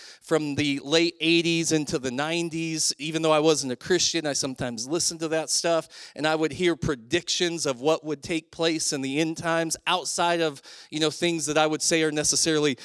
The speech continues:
in the Bible, written black and white. They were things that they said would, would possibly happen.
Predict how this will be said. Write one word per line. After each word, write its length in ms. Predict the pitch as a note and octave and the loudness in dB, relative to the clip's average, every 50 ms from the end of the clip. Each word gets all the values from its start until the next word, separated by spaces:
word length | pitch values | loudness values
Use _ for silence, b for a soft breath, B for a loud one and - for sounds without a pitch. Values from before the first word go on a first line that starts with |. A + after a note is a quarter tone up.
| B B B B B | B B B B B
in 240 | - F3+ F3+ E3 F3 | 0 0 0 0 0
the 60 | D#3 | 0
Bible, 540 | C#3 C#3+ D3+ D#3 E3 E3 D#3 D#3+ D#3 C#3+ B2 | 2 4 4 4 4 4 4 2 2 2 2
written 360 | B2+ D#3 E3 D#3 D#3 D#3+ D3 | 0 0 0 0 -2 -2 -2
black 320 | C#3 D3+ D3+ D#3 D#3+ - | 0 0 0 -2 -2 -2
and 140 | D3+ C#3+ C3+ | -4 -2 0
white. 340 | B2+ C#3 D3 D#3+ E3 E3 C#3 | 0 2 2 2 0 -2 -2
They 120 | C#3+ C#3 | -2 -2
were 120 | C3+ C#3 C#3 | -2 -2 -2
things 340 | - - E3 D#3+ D#3 C#3 C#3+ | -2 -2 -2 -2 0 -2 -2
that 120 | D3 - | -2 -2
they 120 | E3 D3+ | -2 0
said 300 | C#3 - - D#3+ D#3 D3 | 0 2 2 2 0 0
would, 260 | C#3 C3+ D3 D#3+ D#3 - _ _ _ - | -2 -2 -2 -2 -2 -6 _ _ _ -6
would 240 | C#3 D3 D3+ B2+ | -2 -2 -2 -2
possibly 540 | - - D3+ D3+ D#3 - D#3+ C#3 C#3+ D3 C#3+ | -2 -2 -2 -2 -2 -4 -6 -6 -6 -6 -6
happen. 460 | C3 C#3+ D#3 D#3+ - - E3+ D#3+ D#3+ | -6 -4 -6 -6 -4 -2 -4 -4 -4